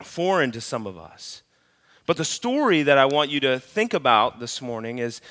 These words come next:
how did this man who lived two thousand years ago impact your heart and mind? Some of you might say, "Well, wait a second, two thousand years ago." Yeah, I know, it's kinda crazy when you think about it. That Jesus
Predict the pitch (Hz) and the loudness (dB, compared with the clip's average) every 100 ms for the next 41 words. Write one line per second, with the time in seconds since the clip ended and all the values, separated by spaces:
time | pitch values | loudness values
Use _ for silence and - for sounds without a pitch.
0 | - - 160 180 226 233 185 208 - 165 | -20 -6 4 6 6 2 2 0 0 0
1 | 175 160 135 143 147 151 139 - 220 220 | 2 4 2 -2 -2 0 0 -2 -6 -4
2 | - 185 185 165 170 165 185 165 147 131 | 2 4 6 4 -2 -2 -4 -2 -4 0
3 | 117 107 120 151 - - - 196 185 196 | 2 2 0 -2 -10 -12 -2 -2 2 6
4 | 170 - 165 165 165 - 156 143 135 - | 6 4 -2 0 0 2 2 4 2 -6
5 | - - 131 127 123 101 85 - _ _ | -18 -6 -4 0 -2 -2 -8 -20 _ _
6 | _ _ _ _ _ _ _ _ - 139 | _ _ _ _ _ _ _ _ -10 -6
7 | 131 123 120 120 101 95 131 135 - 98 | -4 -4 -4 -6 -10 -8 -8 -8 -10 -16
8 | - 92 - 156 156 135 123 110 117 139 | -18 -18 -14 -10 -2 0 0 -4 -8 -6
9 | 123 113 101 101 135 120 120 139 120 107 | -8 -8 -8 -4 0 0 0 -2 -2 -6
10 | - 143 120 - 156 143 120 113 110 156 | -6 -8 -6 -4 -4 -4 -8 -12 -14 -14
11 | 156 120 95 82 - _ _ _ _ _ | -14 -12 -12 -14 -20 _ _ _ _ _
12 | - 120 127 190 214 151 107 104 - - | -8 -6 -2 0 -2 -2 -4 -4 -10 -14
13 | - | -16